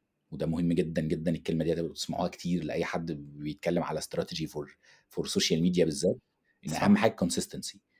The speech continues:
Speaker 1: فإن الراجل ده consistent، إيه ده، ده بينزله كل
Speaker 2: صح.
Speaker 1: يوم، إيه ده، ده البوست كلها بتنزل في ميعاد مثلا واحد أو بتنزل في ميعادين، إيه ده، إيه ده بينزلوا، آه، content مفيد، إيه ده دول على طول قدام عينيا، إيه ده، ده في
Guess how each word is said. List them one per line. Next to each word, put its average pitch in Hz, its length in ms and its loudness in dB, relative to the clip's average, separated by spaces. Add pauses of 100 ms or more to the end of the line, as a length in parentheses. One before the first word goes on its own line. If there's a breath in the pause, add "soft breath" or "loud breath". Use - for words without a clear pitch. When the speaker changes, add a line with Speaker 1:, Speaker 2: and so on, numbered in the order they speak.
(340)
Speaker 1:
فإن - 600 -4
الراجل 87 220 4
ده - 220 4
consistent، - 560 -2
إيه - 60 2
ده، 92 80 6
ده 78 180 0
بينزله 78 320 0
كل 95 160 4
Speaker 2:
صح. 90 100 8
Speaker 1:
يوم، 120 300 6 (320 soft breath)
إيه 87 80 0
ده، 87 60 4
ده 76 100 0
البوست - 420 -4
كلها 85 180 2
بتنزل 98 340 4
في - 140 -4
ميعاد 90 320 0
مثلا 87 320 2
واحد - 380 0
أو 76 120 -6
بتنزل 82 340 -4
في 78 140 -10
ميعادين، 87 540 2 (440 soft breath)
إيه - 100 -4
ده، 76 200 -2
إيه 92 140 0
ده 95 60 6
بينزلوا، 78 880 2 (120)
آه، 71 80 -12 (100)
content 85 380 -4
مفيد، 98 420 -2 (220 soft breath)
إيه - 60 -4
ده 98 60 6
دول 90 140 4
على 78 180 0
طول 104 180 0
قدام 92 260 4
عينيا، 95 340 6
إيه - 260 -8
ده، 107 60 2
ده 90 100 4
في 117 340 0